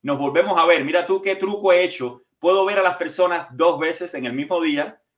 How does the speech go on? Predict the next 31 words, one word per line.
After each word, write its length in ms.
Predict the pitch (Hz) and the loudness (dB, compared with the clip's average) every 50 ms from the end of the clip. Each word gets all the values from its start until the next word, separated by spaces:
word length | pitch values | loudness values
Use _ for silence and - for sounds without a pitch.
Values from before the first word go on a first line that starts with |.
| _ | _
con 140 | _ 135 127 139 | _ -4 -4 -4
un 80 | 147 | -4
solo 300 | 143 - 151 147 151 143 - | -6 -6 -4 -4 -4 0 4
podcast, 400 | - 175 - - - 113 107 113 | 4 4 4 4 -6 -8 -8 -4
¿no? 200 | 131 156 170 151 | -4 -2 2 2
A, 300 | 127 110 104 92 - - _ _ _ _ | 2 2 2 0 -4 -10 _ _ _ _
a 120 | - 107 107 | -4 -2 0
las 160 | 113 113 110 | 0 0 2
doce 320 | 120 139 160 165 - 185 | 2 0 0 2 0 2
y 60 | 170 165 | 2 6
doce 320 | 175 180 175 175 - 175 | 6 6 4 4 2 0
de 80 | 170 170 | 0 0
la 80 | 170 170 | 0 -2
medianoche, 520 | 175 180 180 170 170 165 165 - 196 180 | 0 0 0 0 0 -4 -6 -8 -10 -6
pero 160 | - 135 - | -6 -6 -6
y 160 | 110 120 123 | -4 -4 -4
a, 120 | 113 - - | -4 -4 -4
y 80 | 135 131 | -2 0
a 40 | 123 | 0
las 220 | 117 117 117 - - | 0 0 -2 -2 -2
once 320 | 139 139 143 143 143 139 | -2 -2 -2 -4 -6 -6
y 80 | 135 135 | -4 -4
once 260 | 131 135 139 135 151 | -4 -4 -4 -6 -6
de 80 | 131 123 | -6 -4
esa 120 | 123 139 | -4 -6
medianoche 440 | 135 135 131 131 127 131 135 - 120 | -6 -6 -6 -6 -6 -8 -8 -8 -8
del 120 | 135 120 110 | -8 -8 -8
siguiente 460 | - 113 107 113 117 123 123 131 113 | -8 -8 -6 -6 -6 -6 -8 -10 -10
podcast. 440 | - 139 143 214 - _ 110 104 - | -6 -6 -6 -6 -8 _ -14 -12 -12
Así 120 | 131 127 | -12 -10
que 360 | - 156 135 - - _ _ | -6 -6 -6 -8 -10 _ _